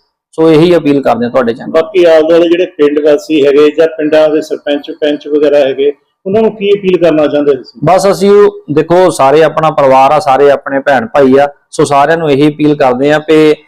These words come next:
Speaker 1: ਇਸ ਜਿਹੜਾ, ਇਹ ਜਿਹੜਾ, ਅ, ਸਮਾਂ ਹੈਗਾ, ਇਸ ਸਮੇਂ ਦੇ ਵਿੱਚ ਸਾਨੂੰ ਸਾਰਿਆਂ ਨੂੰ ਇਕੱਠੇ ਹੋ ਕੇ ਸਰਕਾਰ ਦੇ ਨਾਲ ਖੜ ਕੇ, ਉਹਨਾਂ ਦੇ ਨਾਲ ਮੋਢੇ ਨਾਲ ਮੋਢਾ ਲਾ ਕੇ ਸਾਨੂੰ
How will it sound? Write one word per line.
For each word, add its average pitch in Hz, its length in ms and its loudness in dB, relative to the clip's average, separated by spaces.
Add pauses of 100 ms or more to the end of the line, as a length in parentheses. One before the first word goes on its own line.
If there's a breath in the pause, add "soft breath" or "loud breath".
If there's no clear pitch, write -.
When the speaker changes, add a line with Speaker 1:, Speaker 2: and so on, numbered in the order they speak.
(300 soft breath)
Speaker 1:
ਇਸ 156 220 0
ਜਿਹੜਾ, 175 500 2 (100)
ਇਹ 165 80 0
ਜਿਹੜਾ, 170 440 2 (280)
ਅ, - 20 4
ਸਮਾਂ 139 360 0
ਹੈਗਾ, 135 380 0 (540)
ਇਸ 196 200 0
ਸਮੇਂ 175 320 -2
ਦੇ 175 100 2
ਵਿੱਚ 170 200 0
ਸਾਨੂੰ 160 300 -2
ਸਾਰਿਆਂ 147 280 0
ਨੂੰ 170 100 -8
ਇਕੱਠੇ 147 300 -2
ਹੋ 131 140 0
ਕੇ 143 160 -2
ਸਰਕਾਰ 127 400 0
ਦੇ 127 140 -2
ਨਾਲ 131 200 0
ਖੜ 123 200 -4
ਕੇ, 147 300 -2 (240)
ਉਹਨਾਂ 151 180 -2
ਦੇ 156 100 0
ਨਾਲ 147 200 0
ਮੋਢੇ 139 260 0
ਨਾਲ 151 120 -2
ਮੋਢਾ 143 260 0
ਲਾ 139 180 2
ਕੇ 135 140 -6
ਸਾਨੂੰ 131 460 0